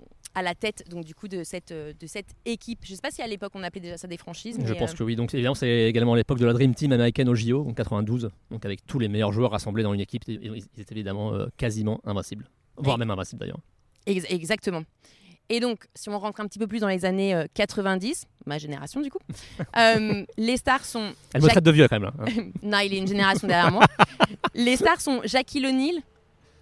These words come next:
Speaker 1: Kobe Bryant
Speaker 2: Lakers, ouais. Mm.
Speaker 1: et, euh, Tim Duncan également. Et on voit aussi donc l'ascension des,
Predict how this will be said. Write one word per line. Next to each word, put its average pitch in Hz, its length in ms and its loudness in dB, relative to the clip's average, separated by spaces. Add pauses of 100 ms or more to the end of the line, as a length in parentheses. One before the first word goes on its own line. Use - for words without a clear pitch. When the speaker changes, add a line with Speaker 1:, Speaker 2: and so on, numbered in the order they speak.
Speaker 1:
Kobe 220 220 4
Bryant 202 360 2 (460)
Speaker 2:
Lakers, - 260 -4 (240)
ouais. 127 60 -10
Mm. 117 100 -8
Speaker 1:
et, 240 320 6
euh, 190 640 2
Tim 285 320 0
Duncan 208 540 2
également. 180 520 -2
Et 202 120 -4
on 185 220 -4
voit 180 300 -2 (200)
aussi 185 420 -6
donc 175 160 -6
l'ascension 190 540 -4
des, 165 200 -6